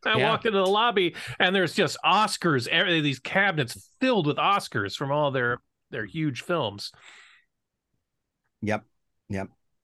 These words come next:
Speaker 3: So, I mean, I, I just, you know, and, and you still had Kubrick doing, you know, he had come out with Full Metal Jacket that,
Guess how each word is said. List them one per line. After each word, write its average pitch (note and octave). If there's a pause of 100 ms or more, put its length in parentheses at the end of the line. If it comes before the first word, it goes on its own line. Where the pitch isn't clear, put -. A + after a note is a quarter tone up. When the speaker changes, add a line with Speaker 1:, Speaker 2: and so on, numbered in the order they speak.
(320)
Speaker 3:
So, E2+ (200)
I A#2
mean, C3+
I, B2+
I B2+
just, A#2+
you B2+
know, G2+
and, A2
and B2
you A#2
still C3
had A#2+
Kubrick B2+
doing, A#2+
you G#2+
know, G2+ (420)
he G#2
had G#2
come A2
out A2
with G#2
Full A2+
Metal A2
Jacket D3+
that, F#2